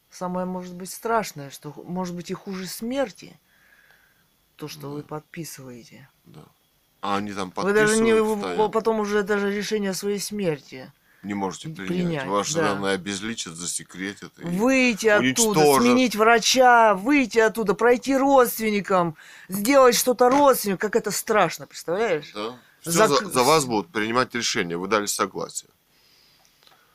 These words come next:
Speaker 2: Вот.
Speaker 1: А она-то не давала согласия.
Speaker 2: Кто?
Speaker 1: Ганова Людмила.
Speaker 2: Нет.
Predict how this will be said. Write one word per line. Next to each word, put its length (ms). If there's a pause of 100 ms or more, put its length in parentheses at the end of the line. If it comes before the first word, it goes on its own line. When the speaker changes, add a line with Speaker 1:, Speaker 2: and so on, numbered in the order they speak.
(920)
Speaker 2:
Вот. 480 (560)
Speaker 1:
А 200
она-то 260
не 120
давала 400
согласия. 720 (640)
Speaker 2:
Кто? 260 (2000)
Speaker 1:
Ганова 420
Людмила. 600
Speaker 2:
Нет. 400